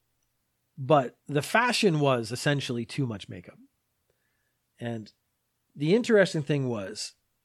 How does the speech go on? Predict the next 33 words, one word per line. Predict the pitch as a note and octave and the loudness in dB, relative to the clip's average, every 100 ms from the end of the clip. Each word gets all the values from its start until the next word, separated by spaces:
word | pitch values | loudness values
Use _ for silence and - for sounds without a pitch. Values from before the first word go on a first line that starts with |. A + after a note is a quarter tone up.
| - | -10
if | D3+ C#3+ | -6 0
I | E3+ | 2
had | F3+ | 2
my | D#3+ | 0
glasses | C#3+ D#3+ D3 C3 | 2 2 0 0
on, | D#3 A3 D3 A2+ G#2+ C3 - _ _ _ _ _ - | 4 6 4 2 -4 -8 -10 _ _ _ _ _ -8
like, | B2 | -2
I | C3+ | -2
could | B2+ A#2 | -2 -6
see | - G3+ G3+ | -2 2 2
the | D3+ C3+ | 2 2
makeup, | C#3+ D3 - | 2 0 -2
I | - | -10
could | C3+ | -14
see | - E3+ | -2 0
it | C#3 | 0
was | A#2+ | -4
caked | - C#3+ - | -4 -4 -2
on. | C3 A2 - _ _ _ _ _ | -6 -6 -10 _ _ _ _ _
But | C3 | -4
my | E3 G#3+ | 2 4
eyesight's | A3+ A3+ F#3 | 4 4 2
so | - F#3 | 2 0
poor, | C#3+ G3 D3+ | 2 2 2
if | - | 0
I | F3+ | -8
took | - - | -6 -4
my | E3+ | -6
glasses | A#2 B2 D#3 G3+ G3 | -4 -6 -6 -8 -8
off, | A3+ - _ _ _ _ _ _ _ | -8 -12 _ _ _ _ _ _ _
everyone | - D3+ C#3 C3+ A#2 A2 | -12 -10 -6 -6 -6 -8
was | G#2 G2 | -14 -16
gorgeous. | G#2 G#2 G#2+ G2+ G#2+ | -14 -12 -12 -18 -20